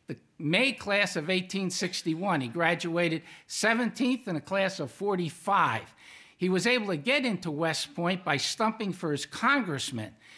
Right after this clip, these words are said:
which means that he knew a little bit about politics. He was the valedictorian of the class, which meant that his oratorical skills exceeded those of his classmates. He was also called by his classmates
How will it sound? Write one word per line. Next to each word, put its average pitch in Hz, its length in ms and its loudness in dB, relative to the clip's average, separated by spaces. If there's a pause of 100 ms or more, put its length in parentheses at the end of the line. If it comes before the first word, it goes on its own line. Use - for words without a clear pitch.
(160)
which 165 260 0
means 208 360 0
that 180 180 4
he 185 140 0
knew 196 160 0
a 185 80 2
little 185 300 0
bit 175 180 0
about 160 380 0
politics. 190 600 2 (180)
He 208 140 2
was 220 180 2
the 180 100 2
valedictorian 196 1080 2
of 147 140 -4
the 143 80 -4
class, 202 480 0 (240)
which 170 300 0
meant 208 240 0
that 170 160 2
his 196 280 0
oratorical 190 680 -2
skills 151 540 -2 (200)
exceeded 208 680 0
those 175 280 0
of 147 100 -4
his 139 120 -6
classmates. 175 760 -4 (280)
He 214 140 2
was 220 240 4
also 240 400 2
called 214 420 0
by 196 140 0
his 185 180 -2
classmates 196 640 -4